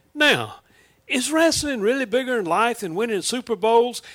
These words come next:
and setting records for the New England Patriots? Let me ask you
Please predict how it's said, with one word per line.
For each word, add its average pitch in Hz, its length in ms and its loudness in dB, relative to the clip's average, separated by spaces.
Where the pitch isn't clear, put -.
and 147 140 -4
setting 214 400 0
records 220 380 -2
for - 140 -10
the 147 100 -6
New 156 200 0
England 214 400 -2
Patriots? 247 760 -6
Let 311 80 -14
me 330 200 -2
ask - 220 -4
you 135 100 -20